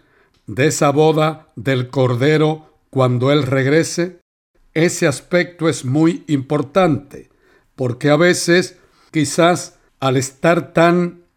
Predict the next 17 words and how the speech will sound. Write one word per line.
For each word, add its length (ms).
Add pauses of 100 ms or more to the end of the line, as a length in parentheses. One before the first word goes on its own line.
involucrados 1080
en 160
las 220
cosas 540
de 100
este 300
mundo, 580 (320)
esa 280
invitación 1000 (100)
y 120
el 120
anhelo 840
de 220
que 120
se 220
cumpla 540
pronto 720